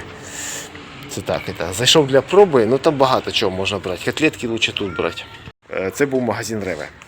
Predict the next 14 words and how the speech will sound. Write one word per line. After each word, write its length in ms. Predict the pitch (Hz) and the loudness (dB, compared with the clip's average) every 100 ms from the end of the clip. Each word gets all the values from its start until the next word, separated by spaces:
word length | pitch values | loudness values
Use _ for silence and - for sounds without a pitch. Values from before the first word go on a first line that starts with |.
| - - - - - | -20 -12 -8 -8 -6
Прикол 240 | - 143 170 | -4 4 4
в 60 | |
тому, 180 | - 104 - - - 107 92 - - | 4 -4 -4 -4 -4 -6 -8 -6 -6
<laughs> 720 | - - - - - - - - | -6 -10 -12 -14 -16 -16 -12 -6
е, 440 | 95 92 90 85 | -2 0 0 0
вони, 300 | 107 139 131 | 0 2 4
мабуть, 180 | 123 117 | 4 2
бувають 260 | 117 113 156 | 0 -2 -2
різного 260 | 170 131 | 0 0
розміру, 320 | 107 92 95 | -2 -4 -4
це 160 | 90 120 | -2 0
великий 380 | 123 101 - 78 | 0 -2 -4 -10
був 200 | 78 76 | -10 -8
Реве. 280 | 78 76 | -8 -8